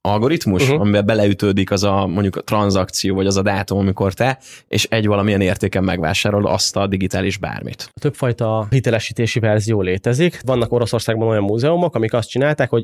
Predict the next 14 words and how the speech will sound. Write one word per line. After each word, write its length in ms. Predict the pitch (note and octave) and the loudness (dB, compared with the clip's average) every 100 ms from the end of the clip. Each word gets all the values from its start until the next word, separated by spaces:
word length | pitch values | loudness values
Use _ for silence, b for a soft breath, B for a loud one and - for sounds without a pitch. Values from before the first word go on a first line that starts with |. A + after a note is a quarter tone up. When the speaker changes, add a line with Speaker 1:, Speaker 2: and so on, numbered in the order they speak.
| - | 0
Speaker 2:
N 60 | B2+ | 0
F 120 | A2+ | 0
T 140 | A#2+ | -2
formában 440 | A2 A#2 A2 G#2+ G#2+ | -2 0 0 0 0
is 100 | G2+ | -2
kiadták 560 | - G#2+ G2 - G2+ | 0 0 0 -2 -2
azt 260 | G#2+ G#2+ - | -2 -4 0
a 240 | G#2+ G#2 G2 | 0 2 0
festményt, 520 | F#2 - - C#3 E3+ | -2 -4 -2 0 0
tehát 160 | A#2 G#2+ | 0 -2
hogy 100 | A#2 | -2
digitalizálták 800 | A#2 A2 G2+ G2+ G2+ F#2+ G#2 | -2 -2 -4 -2 -2 -2 -4
a 40 | G#2 | -4
festményt, 580 | - B2 - F3+ F#3+ | -4 -4 -2 2 2